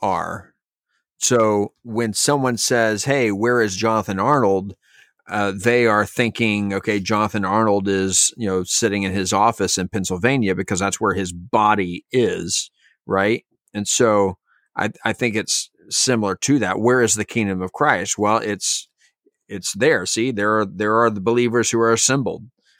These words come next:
You know, that's, that's the, and yet we know that there is, uh, much more to personhood than physical manifestation. And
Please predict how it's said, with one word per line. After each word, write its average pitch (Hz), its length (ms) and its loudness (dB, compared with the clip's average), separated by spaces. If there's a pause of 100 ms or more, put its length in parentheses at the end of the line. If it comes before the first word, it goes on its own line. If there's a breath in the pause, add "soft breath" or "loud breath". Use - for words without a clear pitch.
(180)
You 87 140 -8
know, 95 140 -2
that's, 104 300 -4
that's - 360 -4
the, 95 180 -4 (300 loud breath)
and 120 180 0
yet 117 220 2
we 131 180 4
know 110 640 4
that 104 280 -2
there 107 240 4
is, 101 640 0 (600 soft breath)
uh, 98 280 -2
much 113 440 0
more 110 500 2 (100)
to 95 640 0 (240)
personhood 101 1080 0
than 95 420 -2
physical 101 460 0
manifestation. 92 880 0 (580 loud breath)
And 95 380 0